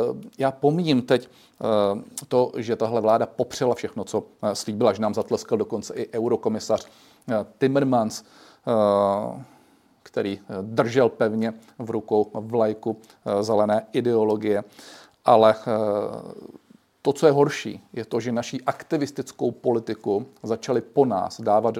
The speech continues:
dohromady v rámci předsednictví ekologičtější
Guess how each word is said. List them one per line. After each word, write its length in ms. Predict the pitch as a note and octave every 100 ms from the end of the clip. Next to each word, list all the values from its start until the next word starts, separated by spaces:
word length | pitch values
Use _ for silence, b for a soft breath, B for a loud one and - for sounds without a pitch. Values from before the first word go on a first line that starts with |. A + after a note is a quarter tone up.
| -
dohromady 680 | A#2 A#2 A#2+ A2+ A2 G#2 A2+ - b b b A#2
v 20 |
rámci 240 | G#2+ -
předsednictví 840 | A2 - A2+ A2 A2 - B2+ A2+ - _ _
ekologičtější 1160 | C#3 C3+ - C#3 A#2+ A2+ - - G2+ G2+ - F#2+